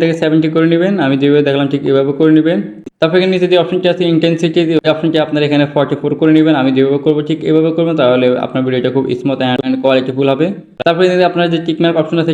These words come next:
টিকমার্ক অপশনে ক্লিক করে দেবেন, তাহলে আপনার ভিডিও ঠিক এরকম দেখতে পাবেন। এখানে যে ব্লারটা আছে বা যে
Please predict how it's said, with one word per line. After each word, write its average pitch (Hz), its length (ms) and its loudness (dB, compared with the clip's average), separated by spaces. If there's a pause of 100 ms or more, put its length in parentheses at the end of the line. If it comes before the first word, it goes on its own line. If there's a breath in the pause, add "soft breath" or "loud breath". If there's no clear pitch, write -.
টিকমার্ক 151 340 0
অপশনে 160 220 -2
ক্লিক 156 200 0
করে 165 140 0
দেবেন, 165 220 0
তাহলে 131 280 2
আপনার 131 220 -2
ভিডিও 131 240 2
ঠিক 135 160 -4
এরকম 135 240 0
দেখতে 131 160 -6
পাবেন। 147 160 2
এখানে 135 200 -2
যে 135 40 0 (120)
ব্লারটা 123 400 0
আছে 135 200 -4
বা 123 60 2 (100)
যে 123 60 -4